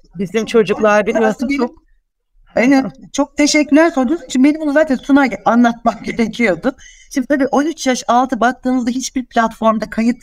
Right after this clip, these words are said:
Speaker 2: e, almadığı için, e, yani sosyal medya, e, platformlarında da on üç yaş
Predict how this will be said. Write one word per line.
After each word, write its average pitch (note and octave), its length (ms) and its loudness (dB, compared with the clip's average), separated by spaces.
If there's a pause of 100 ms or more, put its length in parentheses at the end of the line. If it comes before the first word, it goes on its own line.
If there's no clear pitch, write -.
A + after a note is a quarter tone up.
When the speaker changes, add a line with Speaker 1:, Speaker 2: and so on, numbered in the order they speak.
(120)
Speaker 2:
e, F3+ 500 -2
almadığı E3+ 640 0
için, C4+ 420 -4 (460)
e, F3+ 60 0
yani E3+ 480 0
sosyal F#3+ 420 -2
medya, F3 500 2 (100)
e, D#3+ 120 -2 (880)
platformlarında F3+ 840 0
da E3+ 180 2
on G#3 140 2
üç - 180 -4
yaş F3+ 160 -2